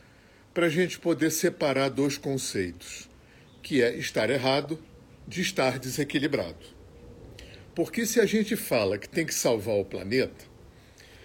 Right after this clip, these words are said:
a gente entra numa esfera de que o que tá acontecendo tá errado e precisa ser consertado.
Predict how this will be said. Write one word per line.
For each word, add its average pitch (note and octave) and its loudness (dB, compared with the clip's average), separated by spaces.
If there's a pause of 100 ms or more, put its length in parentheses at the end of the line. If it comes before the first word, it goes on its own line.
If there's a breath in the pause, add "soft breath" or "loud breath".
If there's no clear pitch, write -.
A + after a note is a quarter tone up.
(140 loud breath)
a C3+ 0
gente F#3+ 2
entra G3 2
numa C3 0
esfera G#2 0 (320)
de - -4
que - -6
o F3+ -6
que - -12
tá F#3 4
acontecendo E3+ 0
tá E3+ 2
errado C3+ 2
e D3 2
precisa C#3+ -2
ser D#3 -2
consertado. F#2+ -6